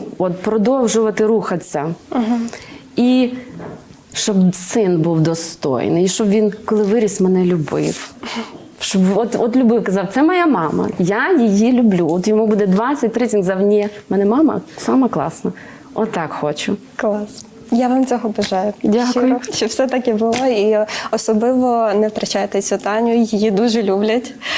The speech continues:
Speaker 1: Чесно?
Speaker 2: Е, та в Рівному
Speaker 1: <laughs>
Speaker 2: частенько чую про вас, е, тому не втрачайте, бережіть і поповнюйте частіше свою енергію, діліться, е, нею з всіма. І тоді, я думаю, все буде класно.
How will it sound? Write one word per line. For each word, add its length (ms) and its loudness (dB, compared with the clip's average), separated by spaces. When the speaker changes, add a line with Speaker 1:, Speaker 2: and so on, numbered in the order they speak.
Speaker 1:
Чесно? 400 0
Speaker 2:
Е, 40 0
та 200 0
в 80 2
Рівному 760 2
Speaker 1:
<laughs> 20 -2
Speaker 2:
частенько 580 0
чую 320 0
про 160 -2
вас, 360 -2
е, 380 2
тому 320 0
не 120 2
втрачайте, 520 -2
бережіть 680 0
і 340 0
поповнюйте 680 0
частіше 560 -2
свою 220 0
енергію, 680 0
діліться, 480 0
е, 480 0
нею 380 0
з 320 -2
всіма. 500 0
І 180 0
тоді, 260 0
я 80 2
думаю, 360 2
все 180 -4
буде 220 -6
класно. 280 -8